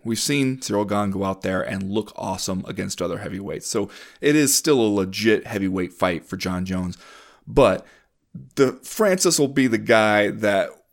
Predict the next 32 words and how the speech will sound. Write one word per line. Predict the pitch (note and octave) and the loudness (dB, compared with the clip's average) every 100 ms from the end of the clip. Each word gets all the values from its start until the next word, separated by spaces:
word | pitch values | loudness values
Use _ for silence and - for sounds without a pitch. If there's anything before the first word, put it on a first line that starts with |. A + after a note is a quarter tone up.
| - _ | -20 _
we're | E3+ D#3 C3+ A#2+ A#2 A2 G#2+ - _ _ _ _ _ - | -14 0 4 6 4 2 -2 -10 _ _ _ _ _ -4
not | D3 D3 - | 0 2 0
talking | - D3 A#2+ B2 | 0 0 2 0
about, | G#2+ G2 G2 G2 - - | 0 0 0 0 -4 -2
talking | G2 - F2 | 0 0 -6
about | C#2 C2 A1 - _ _ _ - | -4 -4 -4 -8 _ _ _ -6
for | B2 | 0
this | A2 G2+ | 0 0
entire | G2+ F2+ F#2 | 0 -2 -4
thing. | F#2 - A1+ | -4 -10 -8
You | G2+ | -4
know, | G2+ G#2+ | 0 0
it, | G#2+ | 0
it, | A#2 C#3 C#3 A2+ - G2 C2 - _ - - - - - | 0 2 -2 -8 -12 -14 -18 -20 _ -20 -20 -20 -10 -4
obviously | C#3+ C#3+ C3+ C3+ B2 | 0 2 2 0 0
that | G#2 E2+ | 2 0
would | G2 | -4
have | F#2 | -4
been | F2+ | -4
the | E2+ | -4
better | D2+ C2 | -6 -6
thing. | - - - - | -8 -12 -12 -12
I'm | - A2 | -6 -4
not | G#2+ - | -4 -4
gonna | G2+ | -8
be | G#2 | -6
mad | G2 G#2+ B2+ C#3+ C#3 C#3+ - - _ _ | -4 0 2 2 0 -4 -16 -20 _ _
that | C3 | 2
we | C#3 | 4
ended | C3+ C3 | 2 2
up | C#3 D3+ | 2 2
here. | D3 C#3 C#3 | 4 4 2